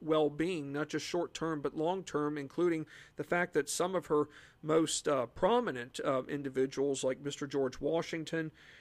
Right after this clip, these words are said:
and even probably Richard Henry Lee himself, have, uh, land holdings, uh, west of, uh, Virginia and into what we now know as, say, Ohio and western Pennsylvania.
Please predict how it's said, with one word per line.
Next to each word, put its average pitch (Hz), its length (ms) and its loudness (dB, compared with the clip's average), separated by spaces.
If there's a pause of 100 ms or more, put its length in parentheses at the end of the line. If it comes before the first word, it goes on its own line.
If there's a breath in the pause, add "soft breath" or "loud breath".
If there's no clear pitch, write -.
(260 loud breath)
and 147 120 2
even 214 260 2
probably 202 260 2
Richard 185 360 0
Henry 185 260 -4
Lee 180 220 -2
himself, 175 580 0 (200)
have, 185 460 -2
uh, 151 220 4
land 208 360 0
holdings, 139 600 0 (340 loud breath)
uh, 151 280 4 (200)
west 160 640 0
of, 139 280 0
uh, 143 160 4
Virginia 147 500 2
and 147 180 -6
into 147 220 -4
what 147 160 2
we 147 80 2
now 143 220 0
know 143 240 2
as, 131 140 0
say, 139 260 2
Ohio 139 580 0
and 139 140 -6
western 139 420 -2
Pennsylvania. 139 840 -6